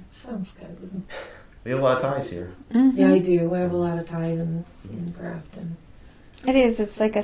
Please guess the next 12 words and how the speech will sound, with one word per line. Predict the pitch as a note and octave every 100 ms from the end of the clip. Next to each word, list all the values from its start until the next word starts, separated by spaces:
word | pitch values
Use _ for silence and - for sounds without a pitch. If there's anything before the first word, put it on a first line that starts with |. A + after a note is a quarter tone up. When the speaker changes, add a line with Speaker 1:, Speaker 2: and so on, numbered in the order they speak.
| -
Speaker 3:
small | - G3 G3 G3
town | - G3 F#3+ F#3+ F#3+ G3 F#3+ -
feel, | G#3 G3 F#3+ F3+ F#3 G3 - - - - - - - -
and | G3 F#3 F3+ - - F#3+ - - - -
the, | G#3+ -
it's | G#3 -
very | G#3 G3 F#3+
community. | G3 F#3+ F#3+ F3+ F3+
You | F#3+
can | F#3+ F#3
tell, | - F3+ E3+ F3
like, | F3 E3+